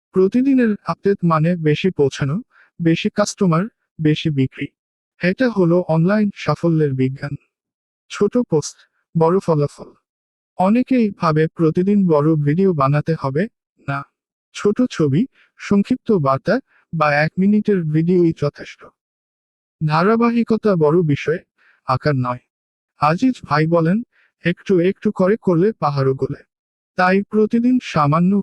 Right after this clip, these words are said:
করলেই ফল বড় হয়।" নিরাপদ হোটেল হোম ডেলিভারি চালু করেছে। মোবাইল স্ক্রিনে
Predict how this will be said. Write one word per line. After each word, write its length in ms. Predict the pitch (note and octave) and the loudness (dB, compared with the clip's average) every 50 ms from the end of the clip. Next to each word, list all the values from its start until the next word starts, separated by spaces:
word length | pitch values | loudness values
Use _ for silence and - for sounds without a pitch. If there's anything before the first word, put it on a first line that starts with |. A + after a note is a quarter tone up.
| - | -2
করলেই 380 | - D#3 C#3+ C3+ C3+ E3 A#3 C4 | -2 -2 0 2 2 2 0 0
ফল 300 | - - G3+ F3+ D#3+ D3+ | 0 0 0 2 2 0
বড় 280 | D3+ D3 C#3 C#3 C3+ C3 - | 0 0 0 0 0 -2 -4
হয়।" 260 | - - - - - _ _ _ _ _ _ _ _ _ _ _ _ _ _ - | -8 -20 -20 -20 -20 _ _ _ _ _ _ _ _ _ _ _ _ _ _ -2
নিরাপদ 500 | D3+ D#3 F3+ G#3 A#3+ B3+ - A#3+ A3+ G3+ - - | 0 2 2 4 2 2 2 0 0 0 -2 -2
হোটেল 280 | F#3+ F#3+ G3+ G3 F3+ E3+ | -2 0 2 2 0 0
হোম 300 | E3 E3+ F3+ G3 G#3 F#3+ | 0 0 2 2 2 2
ডেলিভারি 500 | E3+ D#3+ E3 E3+ E3+ E3+ F3 E3+ F3+ F3 | 2 2 2 2 2 2 2 0 0 -2
চালু 280 | - - D#3+ D3 C#3+ D3 | 0 0 0 2 0 0
করেছে। 440 | - - C3 B2+ C3 - - A3+ B3+ - _ _ _ - _ _ - D#3 | 0 0 0 0 -2 -2 -4 -4 -4 -6 _ _ _ -20 _ _ -8 -2
মোবাইল 420 | D3+ D3+ D#3 E3 F3+ G3+ A3 A3+ | 0 2 2 2 2 2 2 0
স্ক্রিনে 480 | - - - - - A3+ A3+ B3 B3+ | -2 -4 -8 -4 -2 0 2 2 2